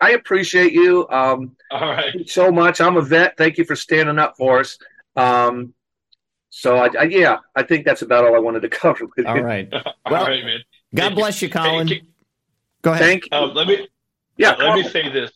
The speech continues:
Speaker 2: Um, we love dogs. My, my wife actually has a dog rescue, so, so, you know, we have tons of dogs at our house. Um, O K rough dot com if you wanted to check it out.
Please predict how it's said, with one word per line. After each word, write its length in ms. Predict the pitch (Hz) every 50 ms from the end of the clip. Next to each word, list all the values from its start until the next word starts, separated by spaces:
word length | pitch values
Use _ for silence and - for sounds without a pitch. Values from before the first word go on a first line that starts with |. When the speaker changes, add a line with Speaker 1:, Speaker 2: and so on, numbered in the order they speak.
| _ _ _ _ _ _ _ -
Speaker 2:
Um, 340 | 147 143 143 135 120 123 123 _ _ _ _ _ _ _ _ _ _ _ _ _ _ _ _ -
we 120 | 139 151
love 260 | 143 151 156 151 131 123
dogs. 360 | 135 127 123 123 123 120 - 131 - - - - _
My, 200 | - 151 135 139 147
my 140 | 156 156 156
wife 320 | 147 151 156 165 165 160
actually 320 | 156 147 135 - 143 135 123
has 40 |
a 60 | 123 113
dog 220 | 127 123 123 123
rescue, 440 | 123 123 120 - - - 117 113 113
so, 360 | - - 120 117 117 113 113 _ -
so, 300 | - - 127 120 117 113 _ _ _ -
you 80 | 120
know, 140 | 117 113 104 _ _ _ _ _ _ _ _ _ -
we 120 | 135 151
have 180 | 160 160 151 -
tons 220 | - 156 151 139
of 60 | 143 135
dogs 300 | 147 143 143 135 123 135
at 80 | 135
our 160 | 139 135 135
house. 440 | 131 135 139 135 135 135 - - - _ _ _ _ _ -
Um, 300 | - 120 120 120 117 110 _ - -
O 180 | 175 214 214
K 220 | 214 - 208 208 202
rough 360 | 190 190 196 202 196 - -
dot 240 | 185 180 175 165 -
com 240 | 170 165 160 170
if 80 | 160 135
you 140 | 156 156 156
wanted 240 | 156 156 156 - -
to 60 | -
check 260 | - 175 156 151 -
it 80 | 151 147
out. 240 | 147 147 147 143